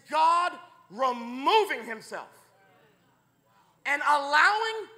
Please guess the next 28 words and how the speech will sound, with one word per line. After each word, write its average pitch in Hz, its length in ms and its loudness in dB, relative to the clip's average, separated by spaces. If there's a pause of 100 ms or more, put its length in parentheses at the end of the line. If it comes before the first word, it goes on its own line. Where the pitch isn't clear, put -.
creation 311 640 -6 (420)
to 302 180 -8
go 277 180 -4 (140)
back 381 320 0
to - 80 -6
how 330 280 2
it 311 120 -10
was 269 340 -4
in 247 100 -14
Genesis 254 400 -12
chapter 240 280 -8
one, 220 160 -10
verse 208 240 -16
one. 156 180 -20 (1800)
Tohu 294 480 0
vavohu. 262 600 -2 (880)
Formless 370 840 -2
and 254 220 -8
void. 220 300 -4 (680)
Empty, 277 420 -2 (400)
barren, 294 400 2 (240)
a 247 200 -2
wasteland. 226 580 -4 (560)
Oh, 294 200 6
can 269 120 -4
I 320 80 2
teach 370 340 -10
this? - 360 -6